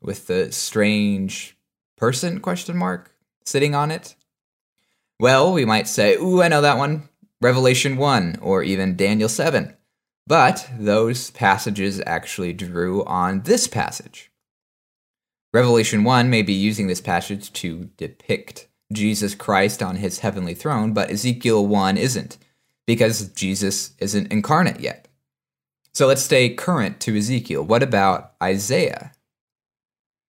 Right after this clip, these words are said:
You may know this one, Isaiah chapter six. "In the year that King Uzziah died, I saw the Lord sitting upon a throne, high and lifted up, and the train of his robe filled the temple.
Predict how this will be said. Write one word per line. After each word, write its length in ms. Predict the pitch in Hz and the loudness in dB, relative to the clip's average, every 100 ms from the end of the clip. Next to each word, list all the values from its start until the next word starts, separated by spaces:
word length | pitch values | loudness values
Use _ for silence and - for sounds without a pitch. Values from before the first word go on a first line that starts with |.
| _ | _
You 100 | 139 | 2
may 100 | 120 | 4
know 140 | 107 101 | 6 6
this 240 | 127 - | 4 2
one, 220 | 101 110 | 0 0
Isaiah 500 | 92 101 104 95 92 | 0 0 2 2 2
chapter 400 | - 92 87 90 | 0 -4 -4 -8
six. 580 | - 170 - - - - _ _ _ _ _ _ _ _ _ _ _ _ _ _ _ _ _ _ _ | -4 -4 -4 -14 -18 -20 _ _ _ _ _ _ _ _ _ _ _ _ _ _ _ _ _ _ _
"In 120 | 120 | 2
the 80 | 123 | 4
year 200 | 123 156 | 6 6
that 180 | 160 - | 4 2
King 420 | - 131 139 139 117 | -2 -2 -2 -4 -2
Uzziah 520 | 113 117 92 90 113 | 2 4 4 2 2
died, 560 | 113 95 80 90 110 - _ _ _ _ _ _ | 4 4 2 -2 -4 -16 _ _ _ _ _ _
I 80 | 107 | -4
saw 240 | - 104 | 2 2
the 100 | 98 | 2
Lord 360 | 110 131 107 101 | 2 4 4 0
sitting 320 | - 117 131 | 0 2 2
upon 260 | - 120 110 | 0 0 0
a 60 | |
throne, 640 | 104 139 127 98 78 69 - _ _ _ _ _ _ _ _ | -2 -2 0 0 -2 -10 -14 _ _ _ _ _ _ _ _
high 520 | - 127 127 113 98 - | 0 4 6 4 0 -4
and 220 | 95 101 | -6 -4
lifted 400 | 107 120 - 92 | -6 -4 -6 -4
up, 320 | 78 - _ _ _ _ _ _ - | -6 -8 _ _ _ _ _ _ -4
and 160 | 113 | 0
the 60 | 113 | 0
train 480 | - - 131 160 170 | -2 -4 -2 -2 -2
of 140 | 123 | -2
his 240 | 123 107 | -4 -4
robe 380 | 104 104 87 80 | -2 0 0 -4
filled 680 | - - 139 139 143 143 - | -12 -8 -4 -2 -4 -8 -6
the 100 | 123 | -8
temple. 560 | - 92 92 - - | -6 -10 -10 -14 -16